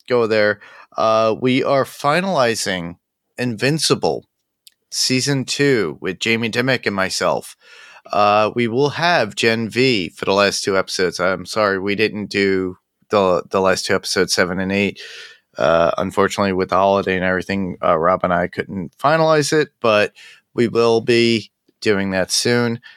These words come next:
So, uh, after Invincible, we will move on to probably a movie or whatnot, and then going into What If come December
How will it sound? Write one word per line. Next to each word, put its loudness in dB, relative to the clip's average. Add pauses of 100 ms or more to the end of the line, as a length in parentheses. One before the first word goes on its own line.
So, 0
uh, 2
after 0
Invincible, 0
we 0
will -2
move 0
on 2
to -2
probably 0
a 0
movie -2 (420)
or 2
whatnot, -2
and 0
then 0
going -2
into -2
What 0
If 0
come -2
December 0